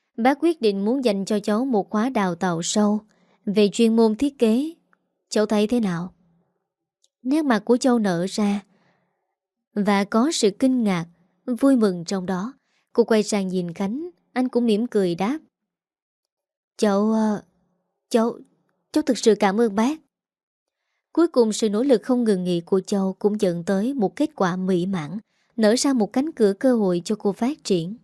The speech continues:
Chỉ nhờ một câu nói đơn giản của bà Kỳ, Châu đã có thể đi học, đào tạo chuyên sâu về chuyên môn thiết kế. Đây cũng chính là lần đầu tiên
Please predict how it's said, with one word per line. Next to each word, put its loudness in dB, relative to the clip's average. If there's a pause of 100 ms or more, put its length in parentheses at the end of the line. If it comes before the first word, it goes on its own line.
(920)
Chỉ 2
nhờ 4
một -2
câu 2
nói 0
đơn 0
giản -2
của -4
bà 0
Kỳ, 0 (380)
Châu 2
đã 2
có 0
thể 0
đi 2
học, 0 (260)
đào 4
tạo 2
chuyên 2
sâu 4
về 2
chuyên 0
môn 0
thiết -6
kế. 0 (640)
Đây 4
cũng 2
chính 0
là 4
lần 2
đầu 2
tiên 2